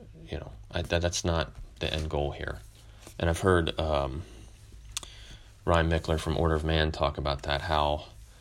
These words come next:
I think he's been asked, I think he had mentioned it, how he's been asked, um, by some men about, you know, "Why don't you interview just some, like, normal guys?" And his take on it, which I understand the question to a point.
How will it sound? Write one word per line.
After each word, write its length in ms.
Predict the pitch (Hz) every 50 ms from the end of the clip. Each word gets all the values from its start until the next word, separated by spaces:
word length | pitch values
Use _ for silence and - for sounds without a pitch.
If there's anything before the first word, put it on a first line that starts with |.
| - - - - - - - - - - - - - - - - - - - -
I 60 | 95 85
think 200 | - 101 90 -
he's 180 | 95 87 85
been 160 | - 80 76
asked, 480 | - - 80 80 78 78 78 - - -
I 60 | 87
think 160 | 85 85 82
he 80 | - 87
had 60 | 80
mentioned 360 | 82 82 82 80 - - 80
it, 80 | 80 78
how 120 | 87 82
he's 140 | 78 78 76
been 160 | - 78 76
asked, 480 | - - 78 76 73 - - - - - - - - - - - - - - - - - - - - -
um, 520 | - 73 73 71 69 71 73 71 71 71 - - - -
by 140 | - 82 78
some 320 | 80 - - 85 78 78 76
men 240 | 76 73 73 73
about, 360 | 76 73 73 71 71 67 - - - -
you 60 | - 90
know, 220 | 78 73 76 78
"Why 160 | - 80 87 98
don't 140 | 104 87
you 120 | 82 101 -
interview 480 | - 87 87 90 87 85 82 82 82 80
just 220 | 78 82 80 -
some, 160 | - 80 76
like, 180 | 73 76 71 69
normal 380 | 76 78 78 82 80 80 73 71
guys?" 580 | 69 - - - - - - - - - - - - - - - - - - - - - - - - - - - - - - - - - - - - - - - -
And 280 | - 78 80 78 78 82
his 260 | 90 85 82 - -
take 340 | - - - 98 98 95 -
on 180 | 82 80 80
it, 200 | 78 78 73 - - - - - - -
which 220 | 113 123 - -
I 100 | 113 143
understand 400 | 156 175 165 - - 143 135 117
the 60 | 92
question 400 | - - 110 98 - - 90 85
to 120 | - - 80
a 60 | 76
point. 380 | - - 90 80 76 76 -